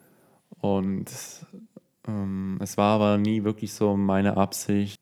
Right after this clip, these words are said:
dieses Freiwilligenjahr so zu machen, dass ich dann auf alle Fälle ja Lehrer sein möchte oder überzeugt gewesen zu sein, dann Lehrer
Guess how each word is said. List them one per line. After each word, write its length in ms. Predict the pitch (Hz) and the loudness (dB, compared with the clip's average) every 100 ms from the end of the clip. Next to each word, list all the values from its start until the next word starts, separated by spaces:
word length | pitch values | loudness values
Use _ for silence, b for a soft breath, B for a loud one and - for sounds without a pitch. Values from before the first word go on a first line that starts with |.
| _ | _
dieses 400 | 113 101 101 92 | 0 0 -2 -6
Freiwilligenjahr 880 | - 95 107 104 104 98 98 98 98 | -2 2 2 2 2 2 2 2 2
so 180 | 101 104 | 0 0
zu 160 | - | 0
machen, 280 | 101 95 98 | 0 0 0
dass 160 | 95 - | -4 -6
ich 100 | - | -4
dann 160 | 95 | -4
auf 180 | 92 - | -4 -2
alle 160 | 98 92 | -2 -2
Fälle 260 | 98 90 | -2 -2
ja 300 | 90 90 90 - | 0 0 -2 2
Lehrer 480 | 101 95 92 90 - b b b b | 4 4 2 -2 -8 b b b b
sein 400 | - - 87 87 | -10 -4 -2 0
möchte 340 | 92 92 - 95 | -2 -2 -4 -4
oder 260 | 90 87 - _ | -4 -6 -10 _
überzeugt 640 | - 104 - 104 202 - - _ _ _ _ _ | -2 0 6 6 6 2 -20 _ _ _ _ _
gewesen 400 | - 95 95 95 | -6 2 2 2
zu 140 | 87 98 | -2 -2
sein, 440 | 92 90 92 92 | 2 2 2 -2
dann 120 | 92 | -2
Lehrer 400 | 85 87 85 85 | -2 -2 -2 -6